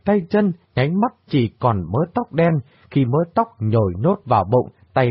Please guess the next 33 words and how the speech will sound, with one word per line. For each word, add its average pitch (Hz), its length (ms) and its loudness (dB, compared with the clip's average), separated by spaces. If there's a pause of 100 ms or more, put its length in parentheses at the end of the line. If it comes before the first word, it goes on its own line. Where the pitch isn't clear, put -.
Ma 117 180 0
Vương 113 360 0
đã 107 240 0
run 214 200 2
rẩy 110 320 0 (100)
vì 110 160 0
máu 117 280 -4 (100)
ra 135 160 -2
lềnh 92 300 -4
láng, 131 180 -4 (380)
rồi 170 180 2
toàn 156 200 2
thân 214 180 0
cũng 180 260 -2 (100)
run 170 260 2
bắn. 175 260 0 (260)
Ma 208 120 2
Vương 190 320 0
trợn 113 280 0
ngược 110 320 -2
mắt 208 140 0 (100)
nhìn 113 380 0
vào, 104 300 2 (200)
ai 160 140 0
nấy 160 360 -4
dòm 104 220 0 (140)
ra, 170 220 2 (180)
hai 160 180 0
con 170 160 0
mắt 214 220 -4
Ma 180 160 2
Vương 175 360 0
đã 170 160 -2